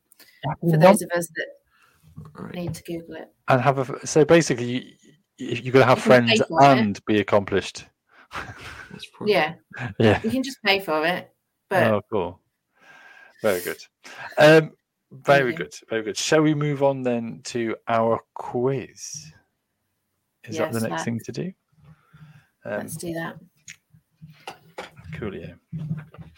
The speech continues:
Speaker 2: It is who
Speaker 1: Uh,
Speaker 2: you know, Lydia.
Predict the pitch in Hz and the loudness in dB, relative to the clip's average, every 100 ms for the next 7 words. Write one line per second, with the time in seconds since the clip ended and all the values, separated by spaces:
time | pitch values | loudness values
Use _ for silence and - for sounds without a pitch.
0 | _ _ _ _ _ 160 - - _ _ | _ _ _ _ _ -12 -12 -20 _ _
1 | - - - 170 160 170 165 156 160 160 | -20 -12 -8 -8 -8 -10 -10 -10 -12 -12
2 | 160 160 160 165 | -8 -8 -8 -14